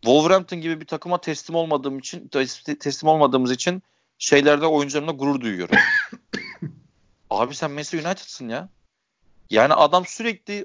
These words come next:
o hafta puan kaybettiği takımı överek hani,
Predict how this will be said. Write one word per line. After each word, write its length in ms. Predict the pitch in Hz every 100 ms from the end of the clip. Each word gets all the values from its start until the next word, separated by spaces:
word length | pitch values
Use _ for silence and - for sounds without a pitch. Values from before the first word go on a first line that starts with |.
| -
o 140 | 175
hafta 280 | 196 190 196
puan 240 | - 180 190
kaybettiği 440 | 185 170 165 160
takımı 340 | 190 180 175
överek 560 | - 151 202 190 190 _ _ _ _ _ _ - - _ _ -
hani, 260 | 113 110